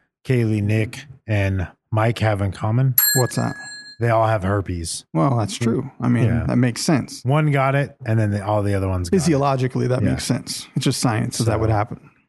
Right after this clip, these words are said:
Speaker 1: uh, but in preparation for this episode, the
Speaker 2: Preparation
Speaker 1: new
Speaker 2: age.
Speaker 1: Yeah, we were, we were gonna talk about Jeff Bezos and Amazon. Um, so Kaylee went online and ordered, uh, two cosplay uniforms, one for Mike, one for Nick.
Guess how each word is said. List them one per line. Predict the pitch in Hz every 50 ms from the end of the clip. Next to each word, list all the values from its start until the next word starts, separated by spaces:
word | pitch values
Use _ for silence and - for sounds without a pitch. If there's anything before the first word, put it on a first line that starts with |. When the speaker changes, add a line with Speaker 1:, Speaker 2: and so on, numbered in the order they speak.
| _ _ -
Speaker 1:
uh, | 104 101 98
but | 98 123 113 104
in | 165 185 175
preparation | 139 160 185 175 175 170 165 156 135 - 139 127
for | - 120
this | 113 107 -
episode, | 120 107 98 - - 117 110
the | 104 98
Speaker 2:
Preparation | 165 143 - 139 135 139 139
Speaker 1:
new | 120 107
Speaker 2:
age. | 104 - - - - - _ _ _ _ -
Speaker 1:
Yeah, | 127 123 117
we | 120 135 135
were, | 131 127 - -
we | 117 123 123
were | 117 110
gonna | 98 98 127 123 120
talk | 113 - 127 120 110
about | 120 117 104 104 104
Jeff | 117 110 -
Bezos | - 104 101 95 98 95 95 95 92
and | 98 95
Amazon. | 98 101 98 95 95 95 95 92 92 95 90 - - - _ _ _ _ _
Um, | 123 113 107 101 101 101 92
so | - - 117 101 98 95 95 -
Kaylee | - 143 165 175 170 139 120 117
went | 117 120 117 113
online | 113 110 110 107 104 101 104 104 107 104
and | 101 104
ordered, | 87 120 127 135 131 117 110 107 104 101 101 95 90 - - _ _ - 101
uh, | 101 98 95 95 -
two | - - - 214 226 208 175 147 143 139 - - _ _ _ -
cosplay | - 175 160 147 156 143 - - 156 143 120
uniforms, | 127 139 135 131 - - 131 123 113 113 113 117 117 104 - -
one | 117 123 127 127 117
for | - 127 117
Mike, | 113 113 110 107 113 113 107 - -
one | 110 110 110 113 101
for | - - 110 104 104
Nick. | 107 113 113 110 104 104 - - -